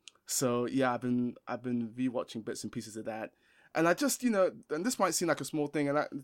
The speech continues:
it's, it's, it's gonna come up also in our Superman Returns discussion, but just the elegance of web slinging in, in that movie compared to what we've gotten in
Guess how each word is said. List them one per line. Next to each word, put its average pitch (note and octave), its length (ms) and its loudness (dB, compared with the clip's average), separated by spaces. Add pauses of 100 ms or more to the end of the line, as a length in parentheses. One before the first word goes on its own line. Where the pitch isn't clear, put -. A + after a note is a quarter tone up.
(140)
it's, C#3+ 140 -10 (100)
it's, C#3+ 160 -8 (140)
it's - 80 -16
gonna D#3 160 0
come C#3 260 0
up C3 80 -6
also C3+ 340 0
in B2+ 80 2
our B2 120 0
Superman C3 300 -2
Returns C3+ 280 0
discussion, B2+ 460 -4 (540)
but F3+ 140 2
just - 300 2
the G3 220 0 (100)
elegance F3+ 800 2 (240)
of C#3 220 2
web D3 160 6
slinging D#3 400 2
in, C#3 120 4
in C3 200 2
that C#3 200 4
movie C3+ 320 4
compared C3 460 0
to B2 100 -6
what B2 240 0
we've B2+ 140 -2
gotten B2+ 280 0
in A#2+ 360 -2